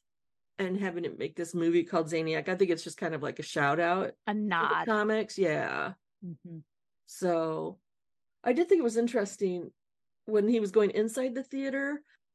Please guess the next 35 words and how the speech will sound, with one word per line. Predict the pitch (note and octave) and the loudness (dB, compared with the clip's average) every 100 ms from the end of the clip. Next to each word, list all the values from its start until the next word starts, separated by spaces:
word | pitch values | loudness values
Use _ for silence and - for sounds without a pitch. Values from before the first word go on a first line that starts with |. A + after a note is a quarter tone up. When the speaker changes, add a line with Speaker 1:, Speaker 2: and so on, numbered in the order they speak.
| _ _ C4 | _ _ -4
Speaker 1:
I | |
thought | B3+ D#4 F4+ | 2 2 2
that | C#4 - | -2 -6
some | - D4+ | -4 -4
of | C#4+ | -2
the, | B3 G#3+ F#3+ | -2 2 2
uh, | E3 F2+ - - - _ _ _ _ _ - | 0 -4 -8 -10 -14 _ _ _ _ _ -8
kind | A#3+ | -6
of | F#3 | -4
background | D3+ E3+ - C4 D4 - | -4 -4 -6 -8 -8 -6
actors, | C4+ D4 - D4 D4 D4 D4 | -8 -8 -8 -4 -4 -4 -6
whatever | B3+ F#3+ F#3 | -4 -2 0
they're | F#3+ G3 | 0 0
called, | - G3+ G#3 G3+ _ _ _ _ _ - | 0 2 2 -2 _ _ _ _ _ -8
like, | - - | -6 -4
maybe | F#3 | -4
they're | F3 G3 | 0 0
Speaker 2:
Extras? | F#3 | -2
Speaker 1:
just, | F3+ - _ _ _ _ | -4 -12 _ _ _ _
sounds | - A3 | -4 -2
good. | G#3+ A3 B3+ - - | 4 4 4 -4 -4
<laughs> | D4+ D#4 D4+ _ _ - | -2 -4 -8 _ _ 4
But | E4 | 6
I | F4 | 8
thought | G#4 G#4 | 6 8
they, | G4 - | 6 4
they | B3 C#4 | 0 2
were | C#4 D4+ | 2 4
giving | E4+ D4+ | 4 4
me | C#4 A#3+ | 2 2
vibes | F#3+ F#3 G3 A3+ G#3+ | 2 2 4 2 2
of, | G3 D#3+ | 0 0
like, | F3 E3 | -4 -4
real | F3 F#3+ G#3 G3+ G3 F#3+ | -6 -2 2 2 2 -2
seventies | G3 - F3+ F#3+ F3+ D#3 D#3+ | -4 -6 -4 -2 -2 -4 -8